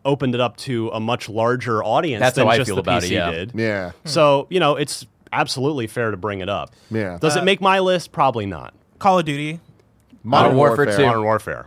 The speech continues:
Speaker 2: Or Modern Warfare.
Speaker 1: Uh, one.
Speaker 4: I have Black
Speaker 2: Oh,
Speaker 4: Ops
Speaker 2: cod
Speaker 4: written
Speaker 2: four,
Speaker 4: down
Speaker 2: yeah,
Speaker 4: here,
Speaker 2: Modern
Speaker 4: but
Speaker 2: Warfare.
Speaker 3: Yeah.
Speaker 4: no, I can go with Modern Warfare. <laughs>
Speaker 3: Yeah, I mean, I, I really feel Modern Warfare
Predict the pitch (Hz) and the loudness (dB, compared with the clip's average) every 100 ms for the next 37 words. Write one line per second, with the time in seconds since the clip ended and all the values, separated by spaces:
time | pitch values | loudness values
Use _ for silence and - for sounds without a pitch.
0 | - 110 117 110 104 98 101 123 120 139 | -6 0 2 2 0 0 2 4 4 4
1 | 123 87 82 107 _ - 147 165 135 151 | 4 2 -6 -16 _ -8 -2 0 2 4
2 | 147 160 151 131 107 98 92 101 - 139 | 4 4 4 2 2 2 0 0 0 2
3 | 127 - 151 143 185 147 127 120 120 120 | 4 2 0 0 -2 -4 -4 -4 -4 -6
4 | 120 147 - 180 180 110 117 107 107 123 | -8 -4 -2 -2 -8 -8 -4 -4 -4 -4
5 | 123 117 - - 147 160 165 151 147 135 | -6 -8 -12 -2 0 2 2 4 4 4
6 | 123 110 123 143 170 160 143 131 - 117 | 2 0 2 2 2 2 2 2 2 2
7 | 113 104 | 2 0